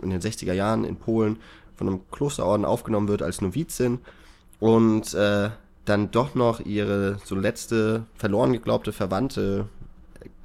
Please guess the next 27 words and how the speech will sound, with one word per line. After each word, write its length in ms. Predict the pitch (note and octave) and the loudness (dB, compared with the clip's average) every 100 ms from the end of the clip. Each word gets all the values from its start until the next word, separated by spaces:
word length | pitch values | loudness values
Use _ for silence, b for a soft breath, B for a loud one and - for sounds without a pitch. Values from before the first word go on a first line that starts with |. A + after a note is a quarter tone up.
| - | -16
wieder 360 | F#2 G2+ A#2 A2+ | -8 -2 -2 -2
trifft 520 | - C#3+ - - - B B B B | 0 -2 -2 -18 -20 B B B B
und 180 | B2+ | -2
herausfindet, 480 | A#2+ G#2 B2+ A#2 A2 | 0 2 2 0 0
dass 120 | G2 - | 0 -2
sie 200 | G2+ G2 | -2 -2
zum 180 | G2+ | -2
einen 180 | F2+ G#2 | 0 0
eine 140 | F2+ F2+ | 0 -2
Jüdin 340 | F2+ A#2 D3 | -2 -2 -2
ist 260 | B2+ C3+ G2 | -2 -6 -8
und 140 | G2 | -8
zum 160 | G2+ - | -6 -2
anderen, 480 | G#2+ G#2+ G#2 A#2 - B B B - - - | 0 2 2 -2 -4 B B B -20 -20 -8
dass 160 | - A2+ | -4 2
da 100 | A2+ | 4
in 120 | A2 | 4
ihrer 260 | G#2+ G#2 G#2 | 4 2 0
Vergangenheit, 680 | G#2 F#2 A#2+ C3 G#2+ G#2 G#2+ | 0 0 2 2 2 2 0
in 100 | G2+ | -2
ihrer, 720 | F#2+ F#2+ F#2 F#2 - F#2 F#2+ | -2 0 -2 -4 -4 -6 -8
äh, 0 | - _ _ - - - | -10 _ _ -20 -20 -16
in 120 | - G2 | -8 -4
ihrer 160 | F#2 | -2
Familie 400 | G2+ G#2+ A2 G#2+ | -2 0 0 0
doch 260 | A2 G#2+ - | -2 -6 -6
einiges 580 | A2 B2+ B2 A2+ A2+ | -2 -2 -2 -2 -6